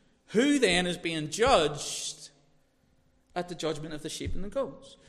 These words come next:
There has to be unbelievers on earth. But if the Lord's come and he's raptured all the believers and then he comes back, who's, who's being judged? Doesn't make sense.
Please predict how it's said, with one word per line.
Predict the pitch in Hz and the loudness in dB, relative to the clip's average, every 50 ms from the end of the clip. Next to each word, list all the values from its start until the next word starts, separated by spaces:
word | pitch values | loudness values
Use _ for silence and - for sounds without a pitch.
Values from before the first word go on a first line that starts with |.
| - | -6
There | - 220 | -2 0
has | 226 247 254 247 | 2 2 2 2
to | - 240 | 0 -2
be | 220 220 | -4 -2
unbelievers | 202 208 202 196 208 196 190 196 202 185 196 190 196 | -2 0 0 2 2 4 4 2 2 2 0 -2 -2
on | 196 214 | -2 -2
earth. | 277 269 - - - - - - - _ - - - - | -4 -4 -4 -8 -12 -20 -20 -20 -20 _ -20 -20 -10 -2
But | - 185 - | 0 0 0
if | - - | 0 0
the | 196 | -2
Lord's | 185 202 220 254 285 294 - | 0 2 2 2 0 -2 -4
come | - - 269 254 208 196 208 220 220 - | -8 -6 -4 -2 -2 -2 -4 -6 -10 -10
and | - 170 | -10 -10
he's | 165 143 139 | -10 -12 -10
raptured | 139 185 247 285 - - - - 220 190 | -4 -4 -4 -2 -4 -6 -6 -6 -4 -4
all | 170 175 160 151 156 | -2 -2 -2 -2 -4
the | 143 | -6
believers | 123 127 120 123 139 143 156 185 185 180 180 | -6 -6 -6 -6 -6 -4 -6 -6 -8 -8 -8
and | 135 143 | -10 -10
then | 180 214 | -10 -10
he | 196 180 | -10 -10
comes | - 139 127 - | -12 -14 -16 -12
back, | - 202 196 - - - - - - - - - - - - - - _ _ _ _ _ | -10 -8 -8 -8 -8 -10 -12 -18 -20 -20 -20 -20 -20 -20 -20 -20 -20 _ _ _ _ _
who's, | - 202 214 214 208 - - - | -12 -12 -12 -12 -14 -18 -18 -16
who's | 240 233 214 | -16 -16 -16
being | - 233 220 220 214 | -16 -16 -16 -16 -14
judged? | 202 277 285 269 - - - - - _ _ _ _ _ _ _ _ _ _ _ _ _ _ _ _ _ _ - | -12 -10 -10 -10 -12 -14 -18 -20 -20 _ _ _ _ _ _ _ _ _ _ _ _ _ _ _ _ _ _ -8
Doesn't | 196 208 202 208 | -8 -8 -6 -6
make | 202 202 | -8 -8
sense. | 190 - - 226 196 139 - - - - - | -6 -6 -6 -6 -8 -8 -12 -16 -20 -20 -20